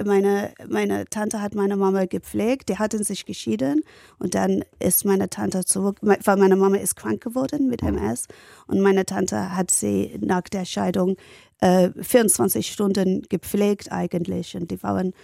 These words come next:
Speaker 1: die waren wie Schwestern und ich glaube schon, dass es ein Happy End ist bei meiner Tante. Äh, obwohl sie sich natürlich wegen der Situation in Großbritannien, wegen der Verschärfung der Gesetze und so, sie macht sich viele, viele Sorgen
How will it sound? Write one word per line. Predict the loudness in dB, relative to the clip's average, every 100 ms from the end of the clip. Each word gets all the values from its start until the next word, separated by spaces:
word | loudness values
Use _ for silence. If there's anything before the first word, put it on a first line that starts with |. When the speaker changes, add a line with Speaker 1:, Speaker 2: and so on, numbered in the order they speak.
| -20 -20 -4
Speaker 1:
die |
waren | 0 2 2
wie |
Schwestern | 0 2 0 2 0 2
und | 2 2
ich | 2 2 2
glaube | 2 4 4 2
schon, | 2 2 2
dass | 0
es | -2 -4
ein | -4 -4
Happy | -6 -4 -4
End | -4 -4
ist | -6 -6
bei | -4
meiner | -2 -2 -4
Tante. | -6 -10 -6 -8 -10 -20 -20 -20 _ 4
Äh, | 6 8 6 2 _ _ _ _ _ 4
obwohl | 6 6
sie | 6 2
sich | 0 -2 4
natürlich | 4 4 2 2 -2 -2
wegen | 0 0 -2
der | -2
Situation | -2 -4 -2 -4 -4 -2 -2 0
in | -2 -2
Großbritannien, | -2 -4 -2 -6 -2 2 4 4 4 2
wegen | -2 0 -2
der | -2 -4 -4 -8 -20 _
Verschärfung | -6 -2 -2 0 0 0 2 2 0 -4 -12
der | -4 0 0 -2 -4
Gesetze | -4 0 2 2 0
und | 0
so, | 0 0
sie | 0
macht | 0 0
sich | -4 -6 -2
viele, | 2 4 2
viele | 0 -2 -2
Sorgen | -2 -2 -2 -2 -4